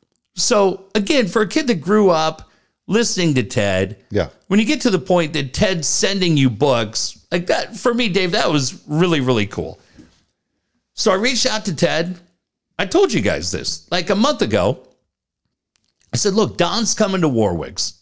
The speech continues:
Speaker 1: And it was kind of when San Diego State was making their run. I said, "I know you got a ton of shit going,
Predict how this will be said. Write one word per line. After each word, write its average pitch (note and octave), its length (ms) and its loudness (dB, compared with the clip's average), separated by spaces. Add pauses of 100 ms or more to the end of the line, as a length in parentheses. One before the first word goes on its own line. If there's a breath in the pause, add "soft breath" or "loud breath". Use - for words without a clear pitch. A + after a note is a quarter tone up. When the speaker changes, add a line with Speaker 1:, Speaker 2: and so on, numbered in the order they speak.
Speaker 1:
And D3 120 0
it C#3+ 40 0
was C3+ 180 -2
kind G#3 260 0
of F#3 80 2
when D#3 180 0
San C#3+ 280 -2
Diego C3 240 0
State B2 340 0
was A2+ 180 -2
making A#2+ 280 0
their G#2 120 0
run. F#2+ 320 0 (680 soft breath)
I B2 40 -4
said, D3+ 200 0
"I C#3 80 0
know D#3+ 160 2
you A#3 80 -2
got F3+ 200 0
a C3+ 40 -8
ton C3 240 0
of B2 60 2
shit - 280 -2
going, F#2+ 380 0